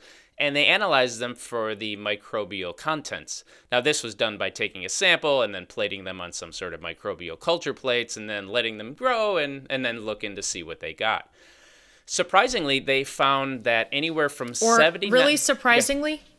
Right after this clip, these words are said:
Speaker 1: <laughs> Well, that's a g-, that's a good point. Uh,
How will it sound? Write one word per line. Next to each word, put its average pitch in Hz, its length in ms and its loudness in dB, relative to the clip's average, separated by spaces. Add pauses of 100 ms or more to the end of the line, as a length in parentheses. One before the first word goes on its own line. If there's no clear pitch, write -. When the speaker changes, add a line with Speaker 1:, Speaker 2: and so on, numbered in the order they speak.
(220)
Speaker 1:
<laughs> - 580 -4
Well, 233 180 4 (1160)
that's - 260 -8
a 123 40 -6
g-, 113 160 -8
that's 135 220 -2
a 131 60 -6
good 147 320 2
point. 110 280 0 (440)
Uh, 135 280 8